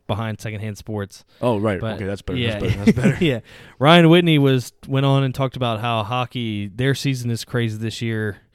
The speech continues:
Speaker 1: Um, how, like, some teams are playing each other, like, seven times in a row just to, like, make up for the game. So that'll be interesting too. The <laughs> another thing about hockey that we, that we missed from last weekend, they had the outdoor game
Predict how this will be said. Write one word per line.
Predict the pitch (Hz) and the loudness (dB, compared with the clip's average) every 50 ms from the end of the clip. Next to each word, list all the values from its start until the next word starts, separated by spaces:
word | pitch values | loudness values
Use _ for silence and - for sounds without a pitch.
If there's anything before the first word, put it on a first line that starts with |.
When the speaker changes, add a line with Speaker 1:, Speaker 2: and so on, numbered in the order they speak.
| _ _ _ _ _ _ _ | _ _ _ _ _ _ _
Speaker 1:
Um, | - 104 104 101 98 98 95 95 95 95 90 - _ _ _ _ - - | -8 -6 -4 -4 -4 -4 -6 -8 -10 -12 -16 -20 _ _ _ _ -14 -8
how, | 113 117 107 107 | -6 -4 -2 -2
like, | 107 104 - | -2 -4 -4
some | - 139 127 123 | -4 -6 -6 -4
teams | - 131 123 117 117 | -4 -6 -6 -4 -6
are | 110 | -6
playing | - - 117 113 113 113 | -6 -8 -8 -6 -6 -6
each | 110 110 - - | -8 -8 -8 -8
other, | 113 110 110 107 | -8 -8 -8 -8
like, | 98 95 92 - | -10 -10 -12 -14
seven | - - 135 120 117 117 117 | -10 -8 -6 -6 -6 -8 -10
times | 113 - 120 117 117 113 110 | -10 -8 -8 -8 -6 -6 -6
in | 98 | -6
a | 98 | -6
row | 98 101 101 104 104 107 | -6 -4 -2 0 0 -2
just | 101 107 107 - - | -2 -6 -10 -12 -12
to, | 104 - _ | -14 -16 _
like, | - 92 95 - - | -14 -14 -14 -12 -10
make | 110 107 - | -10 -8 -8
up | 113 - - | -10 -12 -12
for | - 107 | -12 -12
the | 98 92 | -12 -10
game. | 98 98 101 104 104 104 101 | -8 -8 -8 -6 -6 -8 -10
So | - - 98 101 98 101 - - _ _ _ _ _ _ _ _ _ _ _ _ _ | -10 -10 -12 -10 -10 -12 -14 -16 _ _ _ _ _ _ _ _ _ _ _ _ _
that'll | 180 185 175 | -2 2 2
be | 175 | 2
interesting | 175 160 - 160 151 143 - 143 131 123 | 2 2 0 -2 -2 -2 -2 -6 -8 -6
too. | - - 135 139 139 139 139 127 113 120 - | -4 -2 -2 0 0 0 -2 -4 -6 -10 -10
The | - 131 127 127 123 123 - - - - - - - - - - | -4 -2 -2 0 -2 -4 -6 -10 -12 -12 -14 -14 -16 -20 -20 -20
<laughs> | - - - | -20 -8 -6
another | 131 135 143 143 185 180 | -4 0 2 2 2 2
thing | 120 123 135 120 117 | 2 0 -2 -2 0
about | 110 110 107 104 | -2 -2 -2 -2
hockey | 98 117 117 117 - - 110 | -2 -2 -4 -4 -4 -6 -4
that | 107 107 101 | -4 -4 -2
we, | 104 104 98 101 _ _ _ _ _ _ _ | -4 -4 -6 -10 _ _ _ _ _ _ _
that | 110 101 | -4 -4
we | 101 101 | -4 -4
missed | 98 104 113 131 127 - - - | -4 -2 -2 -2 -2 -2 -6 -10
from | - 104 101 101 | -10 -10 -8 -6
last | 104 120 131 131 - - | -6 -4 -4 -4 -6 -6
weekend, | 110 101 95 - 104 101 101 101 98 92 - _ _ _ _ _ - _ | -8 -10 -8 -8 -8 -8 -6 -8 -8 -12 -14 _ _ _ _ _ -10 _
they | 117 117 | -2 0
had | 131 139 131 | 0 0 0
the | 110 95 - | -2 -4 -4
outdoor | 117 123 131 120 113 113 113 127 131 | -2 -2 -4 -2 -4 -4 -4 -4 -2
game | 131 139 143 143 143 147 147 143 143 135 | -4 -4 -2 -2 -2 -2 -2 -4 -4 -8